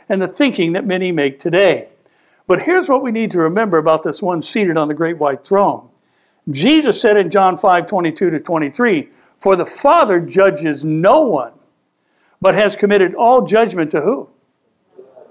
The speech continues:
To the Son. Who's the judge of all the earth? The Son, Jesus.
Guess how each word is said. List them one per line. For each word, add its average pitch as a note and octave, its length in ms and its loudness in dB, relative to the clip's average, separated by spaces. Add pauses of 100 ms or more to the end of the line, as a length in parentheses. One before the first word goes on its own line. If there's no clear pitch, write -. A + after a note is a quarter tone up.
(160)
To F#3 100 2
the E3+ 100 0
Son. B3+ 300 0
Who's F#3+ 220 -2
the G#3 80 -4
judge G3 280 2
of F#3+ 100 0
all G3+ 160 4
the F#3+ 140 4
earth? F4 260 -2 (760)
The D#3+ 140 -2
Son, E3 600 0
Jesus. - 680 0